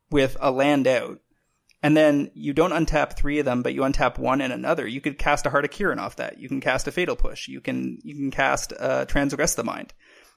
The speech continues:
and, and roll along. Like, it, it doesn't necessarily eliminate your next turn. Somebody said to me on Twitter that it automatically costs six, but that's not, that's not true. If you didn't, if you were gonna,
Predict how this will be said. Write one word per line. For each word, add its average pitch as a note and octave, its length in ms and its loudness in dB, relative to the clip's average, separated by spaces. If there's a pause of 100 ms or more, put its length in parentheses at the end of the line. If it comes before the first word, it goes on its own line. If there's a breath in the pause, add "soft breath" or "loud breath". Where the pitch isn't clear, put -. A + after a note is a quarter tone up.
(140)
and, - 420 -2 (120)
and B2+ 340 -2
roll C3 240 0
along. C#3+ 400 0 (140)
Like, C3 180 -2
it, C3+ 140 -6
it - 100 -4
doesn't F#3+ 240 2
necessarily D#3 520 -2
eliminate C3+ 500 0
your B2+ 80 -2
next B2 180 -4
turn. C#3 240 0
Somebody E3 260 0
said D3 340 2 (260)
to - 100 -6
me C#3+ 100 -2
on B2 120 -4
Twitter C#3 260 4
that B2 140 -6
it B2 160 -14
automatically C3 500 -2
costs - 320 -2
six, - 300 -4
but - 80 -6
that's F#3 160 0
not, - 160 -6 (120)
that's - 520 -6
not B2+ 180 -4
true. C3 400 0 (540 loud breath)
If D#3+ 260 4
you D#3 100 -6
didn't, D3+ 300 2
if D#3+ 160 0
you D#3 140 0
were D3+ 100 0
gonna, D3 300 0